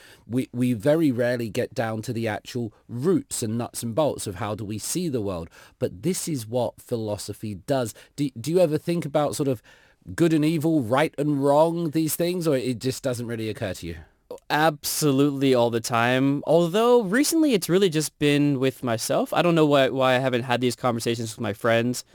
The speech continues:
Speaker 1: Mm.
Speaker 2: Usually those are late night conversations, but absolutely, for me, it usually is, I guess it would be motivations for good. What makes us do good and what makes us do evil? Are we following a book? Are we
Speaker 1: Mm.
Speaker 2: following,
Speaker 1: Yeah.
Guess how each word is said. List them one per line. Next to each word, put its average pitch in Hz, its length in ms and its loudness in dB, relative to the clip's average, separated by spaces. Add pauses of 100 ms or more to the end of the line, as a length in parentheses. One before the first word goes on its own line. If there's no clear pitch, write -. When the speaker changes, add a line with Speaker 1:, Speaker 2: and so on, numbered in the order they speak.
(120)
Speaker 1:
Mm. 101 260 -6
Speaker 2:
Usually 135 300 0
those 131 160 2
are 120 80 2
late 117 220 2
night 123 180 0
conversations, 123 680 0
but 117 340 0 (800)
absolutely, 147 840 2 (180)
for 160 140 0
me, 185 260 4
it - 140 -2 (140)
usually 143 480 0
is, 120 560 0 (580)
I 127 100 -4
guess 196 200 -2
it 214 40 2
would 170 140 2
be 143 160 2
motivations 123 1160 0
for 117 160 -6
good. 113 160 -2 (260)
What 139 380 2
makes 139 440 2
us 135 140 -2
do 120 180 -2
good 101 280 0
and 107 100 -4
what 107 120 -2
makes 113 240 -2
us 113 100 -8
do 110 160 -2
evil? 107 380 -2
Are 110 160 2
we 110 220 0
following 107 500 0
a 98 80 -2
book? 117 440 0
Are 104 100 -6
we 104 120 -6
Speaker 1:
Mm. 120 80 -2
Speaker 2:
following, 110 640 2
Speaker 1:
Yeah. 120 180 -8